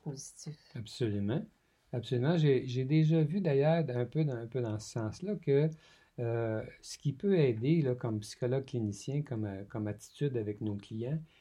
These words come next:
Speaker 2: c'est, c'est des choses auxquelles on pense même pas. Imagine-toi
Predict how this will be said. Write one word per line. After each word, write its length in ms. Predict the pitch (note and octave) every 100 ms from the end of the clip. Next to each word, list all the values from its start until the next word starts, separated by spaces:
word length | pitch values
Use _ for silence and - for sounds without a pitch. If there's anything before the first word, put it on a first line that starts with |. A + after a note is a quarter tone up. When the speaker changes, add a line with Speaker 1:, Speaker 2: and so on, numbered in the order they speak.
| _
Speaker 2:
c'est, 260 | - B2+ A2+
c'est 160 | - B2
des 160 | C3+
choses 280 | C3+ G#3+ G3+
auxquelles 320 | C#3 B2 D3
on 140 | C3+ A2+
pense 380 | C3 C3+ B2+ B2+
même 320 | D3+ F3 C#3
pas. 260 | - - _ _ _ _ _
Imagine-toi 720 | B2+ B2+ C#3 D#3+ D3 D3 D#3